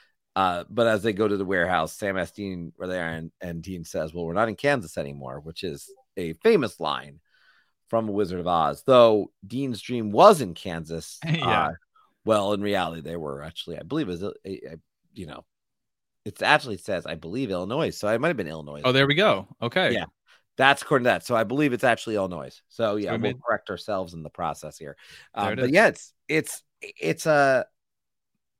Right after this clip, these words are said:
Speaker 1: it's interesting. I, the whole episode, I think, is, I love a character study, so I enjoyed it.
Speaker 2: Yeah.
Speaker 1: And it's just a fun episode. Again, i-, this is one of ones that I think I enjoy talking about more than anything because we could sit here and talk about the plot all day. The plot's not all that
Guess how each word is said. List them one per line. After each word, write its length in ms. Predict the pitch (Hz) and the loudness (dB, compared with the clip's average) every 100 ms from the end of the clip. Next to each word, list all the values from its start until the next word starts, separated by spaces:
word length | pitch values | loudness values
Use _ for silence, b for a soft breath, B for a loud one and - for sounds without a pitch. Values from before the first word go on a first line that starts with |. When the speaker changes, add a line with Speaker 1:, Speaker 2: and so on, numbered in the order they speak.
| _ - | _ -6
Speaker 1:
it's 140 | 139 | -4
interesting. 580 | 143 127 110 82 - 78 | -2 -2 -2 -2 -6 -10
I, 180 | - 120 | -6 -4
the 140 | 135 123 | -2 -2
whole 200 | 170 185 | 4 2
episode, 460 | - - 131 123 | 2 -2 0 0
I 80 | 104 | -2
think, 300 | - 113 104 | -6 -8 -4
is, 360 | 110 107 95 - _ _ _ _ | 0 0 -2 -14 _ _ _ _
I 80 | 110 | -4
love 180 | 127 120 | -2 -4
a 40 | |
character 360 | 117 104 - 113 | 0 0 0 -6
study, 320 | - 110 110 | -4 -4 -4
so 180 | - 95 | -4 -2
I 80 | 95 | -2
enjoyed 380 | 85 90 98 | -4 -6 -4
it. 160 | 135 147 B B B | -6 -6 B B B
Speaker 2:
Yeah. 260 | 110 87 87 - | -10 -10 -12 -12
Speaker 1:
And 220 | 110 110 _ | -12 -12 _
it's 180 | 135 - | -16 -10
just 200 | 180 - | -10 -10
a 40 | 170 | -10
fun 260 | 151 123 | -6 -4
episode. 400 | 127 131 - 98 | -4 -6 -8 -8
Again, 320 | - 135 135 - | -6 -2 -2 -4
i-, 260 | 120 - | -8 -8
this 220 | 139 165 190 | -4 -2 -2
is 100 | 151 | -2
one 220 | 135 135 | 2 2
of 80 | 123 | 2
ones 280 | 120 110 | 0 0
that 100 | 113 | 0
I 80 | 101 | 0
think 200 | - 107 | 0 -2
I 100 | 98 | 0
enjoy 280 | 110 104 101 | 0 -2 -2
talking 180 | 110 107 | -2 -2
about 120 | 101 | -4
more 100 | 101 | -6
than 100 | 95 | -6
anything 260 | 101 104 104 | -6 -6 -10
because 340 | 87 104 92 b b b _ _ _ | -8 -6 -8 b b b _ _ _
we 100 | 131 | -2
could 120 | 139 | 0
sit 100 | 147 | 4
here 80 | 135 | 2
and 80 | 107 | 2
talk 180 | 113 - | -2 -2
about 140 | 107 | -8
the 80 | - | -10
plot 320 | - 101 110 | -2 2 2
all 140 | 98 | 0
day. 180 | 82 110 | -2 -2
The 100 | 98 | -4
plot's 420 | - 139 131 - - | -2 0 0 -2 -4
not 260 | 113 110 | -2 2
all 180 | 110 104 | 2 2
that 300 | 90 87 80 | 2 0 -2